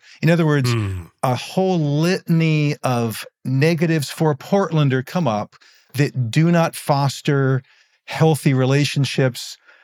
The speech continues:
Speaker 1: positive gospel conversations. So you're kind of ha-, having to go through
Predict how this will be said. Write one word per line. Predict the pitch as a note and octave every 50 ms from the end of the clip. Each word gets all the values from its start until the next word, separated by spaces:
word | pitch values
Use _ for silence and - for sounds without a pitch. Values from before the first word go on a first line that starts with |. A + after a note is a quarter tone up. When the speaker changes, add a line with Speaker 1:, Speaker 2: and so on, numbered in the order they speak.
| _ _ _ _ _ _ _ _ _ _
Speaker 1:
positive | - - - D#3 D3 D#3 D3 C#3 C#3 C#3+ A#2+ A#2
gospel | C#3 C3+ C3+ C3 - - B2+
conversations. | - - C#3 B2+ A#2 B2 - - C#3+ C#3+ B2+ - - C3+ B2 - - - - - -
So | - D#3+
you're | D3 C3+
kind | - - A#3+ C4
of | G#3+ D3+
ha-, | - -
having | - C3+ F3 F#3 E3+ E3+
to | C#3+ C3+
go | A#2+ C#3+ D#3 D#3+ D#3
through | - - D#3 D#3 D3+ D3 C#3+ C#3